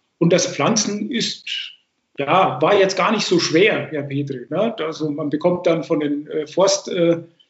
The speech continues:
Mitarbeitern entsprechendes Werkzeug ausgehändigt, äh, und dann wird eine Einweisung erfolgen und, äh, dann werden die Bäume ordnungsgemäß auch im richtigen Abstand, das ist ja ganz wichtig, im richtigen Abstand, äh, gepflanzt.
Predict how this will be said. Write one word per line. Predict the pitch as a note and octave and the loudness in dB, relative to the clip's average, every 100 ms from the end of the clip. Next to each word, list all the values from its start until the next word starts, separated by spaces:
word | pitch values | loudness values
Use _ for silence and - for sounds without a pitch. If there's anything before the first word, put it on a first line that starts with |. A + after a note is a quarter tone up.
| _ _ | _ _
Mitarbeitern | - F3 F3+ F#3 E3 D#3+ E3+ E3 | -6 -2 2 2 4 2 2 0
entsprechendes | - C#3+ - D#3+ D#3 D3+ C3+ - - - | -4 -6 0 2 2 2 0 -2 -6 0
Werkzeug | E3+ - - F3+ | 0 2 2 2
ausgehändigt, | - F#3+ F#3+ D#3+ F3 F#3+ F#3+ F#3 - | 2 -2 0 2 2 4 2 2 -6
äh, | |
und | - D#3 D#3+ E3+ D#3 | -2 2 2 0 0
dann | D3+ C#3+ | 0 2
wird | D3+ D3+ | 0 0
eine | C#3 | -2
Einweisung | E3+ A3 G3 F#3 F3+ F3+ F3+ | 0 2 2 2 2 0 -2
erfolgen | D#3+ - F3 F3+ F3 E3+ E3+ | -4 2 4 4 2 -4 -4
und, | D#3 D#3 - _ _ | -6 -6 -14 _ _
äh, | C3 D3 | -12 -8
dann | - D#3+ | -4 0
werden | E3 | 0
die | E3+ | 0
Bäume | D3 D#3 F3 E3+ F3 - - _ _ _ | 2 4 6 4 2 -2 -16 _ _ _
ordnungsgemäß | - - F3+ F3+ - E3 D#3+ E3 F3 F#3 - - | -10 -4 0 0 2 0 2 4 4 2 -2 -6
auch | - F3+ | -2 2
im | E3+ E3 | 4 4
richtigen | F#3 - D#3 C#3+ | 2 0 -4 -4
Abstand, | D3 F3+ - - G3 G#3 G#3 | -2 0 0 0 0 0 0
das | C#3+ | -2
ist | C#3+ | 0
ja | |
ganz | C#3+ C#3 C3+ | 2 0 0
wichtig, | E3 F3 - G#3 G3+ _ _ _ _ _ | 0 -2 -4 -4 -6 _ _ _ _ _
im | E3 | -4
richtigen | D#3+ F3+ F#3+ D#3+ | 0 0 0 -2
Abstand, | E3+ - - D#3+ E3 D#3 - | 0 -2 2 2 2 -2 -2
äh, | D3 C#3+ C#3+ C#3 - _ _ _ - D#3 | 2 2 2 -2 -6 _ _ _ -4 -4
gepflanzt. | D3+ C#3+ C3 A#2+ A#2 - - | -2 -6 -6 -6 -6 -10 -12